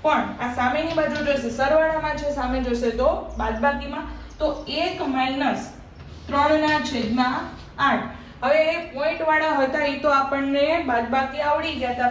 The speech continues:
પણ અહીંયા આવી ગયા છે અપૂર્ણાંક વાળા બાદબાકી. તો અપૂર્ણાંક વાળા બાદબાકીમાં પણ ટેન્શન નથી લેવાનું, અહીંયા ધ્યાન રાખો. જો અહીંયા આપેલું છે એક માંથી ત્રણના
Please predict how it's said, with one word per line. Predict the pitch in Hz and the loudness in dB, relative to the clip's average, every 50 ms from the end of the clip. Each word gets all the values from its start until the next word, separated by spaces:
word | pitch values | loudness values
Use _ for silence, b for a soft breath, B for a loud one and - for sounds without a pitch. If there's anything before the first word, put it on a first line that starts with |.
| 240 | 0
પણ | 262 262 254 | 0 -4 -4
અહીંયા | 247 254 262 277 269 269 269 | -4 -4 -4 -2 -2 -2 -2
આવી | 262 262 254 | -2 -2 -2
ગયા | 240 254 254 240 | -4 -4 -2 0
છે | 254 269 | -2 0
અપૂર્ણાંક | 247 240 240 - 294 294 294 285 285 285 285 285 | 0 -2 -4 -4 -2 0 0 0 0 0 0 0
વાળા | 277 277 285 277 277 | 0 0 0 2 2
બાદબાકી. | 269 262 254 233 247 262 262 254 262 262 247 | 2 2 2 2 2 2 0 0 -4 -8 -6
તો | 262 233 226 | -4 -4 -4
અપૂર્ણાંક | 226 - - 311 339 349 349 330 330 320 | -4 -2 -2 -2 0 0 0 0 2 2
વાળા | 311 311 302 302 285 | 2 4 2 0 -2
બાદબાકીમાં | 285 269 240 - - 254 240 - 262 254 262 262 262 269 | -2 -2 -2 -2 -2 -2 -4 -6 -6 -4 -4 -4 -4 -4
પણ | 277 262 240 | -4 -6 -4
ટેન્શન | 233 233 226 226 233 247 247 247 247 | -4 -4 -4 -4 -2 0 2 2 2
નથી | 240 247 254 254 | 2 2 0 0
લેવાનું, | 247 254 254 262 269 285 277 254 | 2 2 2 2 2 2 2 2
અહીંયા | 240 226 226 226 | 2 2 2 2
ધ્યાન | 254 226 208 - - | 2 2 2 0 -6
રાખો. | - - - 285 320 311 B B B B B B B B B B B B B B - - - | -8 -6 -2 -2 -2 -2 B B B B B B B B B B B B B B -12 -4 0
જો | 285 277 - - - - - - - - - - - - - - - - - - - - - - - | 2 2 2 2 -2 -8 -14 -16 -20 -20 -20 -20 -20 -20 -20 -20 -20 -20 -20 -20 -20 -20 -18 -10 -6
અહીંયા | - 277 285 320 330 339 330 | -4 0 2 2 4 4 4
આપેલું | 320 330 320 302 311 311 302 247 | 2 2 -2 -4 -4 -4 -4 -2
છે | 320 320 294 - - - 254 269 | -2 -2 -2 -2 -4 -6 -4 -2
એક | 294 359 381 - - - - - - - 240 247 | -2 -2 -2 -6 -12 -14 -18 -14 -8 -4 -2 0
માંથી | 262 269 269 277 - 247 240 233 240 - | 0 0 0 -2 -4 -8 -8 -8 -8 -4
ત્રણના | 269 262 269 269 277 285 294 302 311 311 | 0 0 0 0 0 -2 -2 0 -2 -2